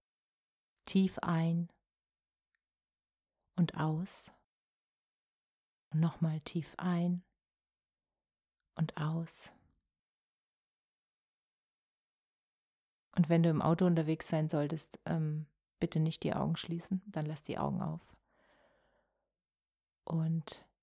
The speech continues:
wenn du dann ein paar Mal geatmet hast in deinem ruhigen Atemrhythmus,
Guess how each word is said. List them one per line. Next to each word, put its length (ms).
wenn 100
du 80
dann 160
ein 140
paar 220
Mal 220
geatmet 600
hast 280
in 100
deinem 400
ruhigen 760
Atemrhythmus, 1300